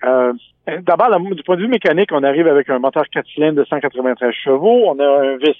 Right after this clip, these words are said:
six de trois cent huit chevaux aussi. Tout ça jumelé à une boîte de vitesse automatique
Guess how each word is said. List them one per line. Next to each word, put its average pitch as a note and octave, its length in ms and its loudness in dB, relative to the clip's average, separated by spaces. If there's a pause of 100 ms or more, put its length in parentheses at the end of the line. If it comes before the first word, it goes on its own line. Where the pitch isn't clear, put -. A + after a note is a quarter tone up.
six F3+ 160 2 (300)
de C3 260 2 (260)
trois F3 280 0
cent D#3 240 0
huit D#3 180 -2
chevaux D3 280 -2
aussi. G#3+ 360 -2
Tout - 540 -8
ça F3 60 2
jumelé D3 320 -2
à D3+ 60 2
une C3 100 -6
boîte C#3 160 2
de C3 100 0
vitesse D3 380 -2
automatique C3+ 480 -4